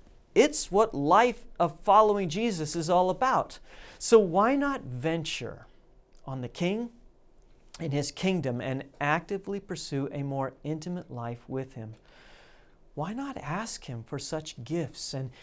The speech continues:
ask that He examine your heart and lead you in the way of love and truth and goodness, all for the sake of others?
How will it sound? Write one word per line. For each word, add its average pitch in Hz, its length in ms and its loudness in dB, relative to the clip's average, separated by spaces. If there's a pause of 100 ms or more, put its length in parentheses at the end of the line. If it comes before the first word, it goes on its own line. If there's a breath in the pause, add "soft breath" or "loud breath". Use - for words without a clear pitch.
(160 loud breath)
ask 185 380 -2
that 170 160 -2
He 160 140 -2
examine 170 640 -4
your 208 160 -4
heart 185 420 -6
and 131 260 -6
lead 175 260 -4
you 190 160 -4
in 147 160 -4
the 135 80 -4
way 139 220 -2
of 135 140 -6
love 131 400 0 (280 loud breath)
and 131 140 -8
truth 151 480 0 (100)
and 139 260 -6
goodness, 147 540 -2 (400 soft breath)
all 160 280 -4
for 170 180 -10
the 143 100 -6
sake 135 320 -6
of 127 120 -6
others? 160 580 -8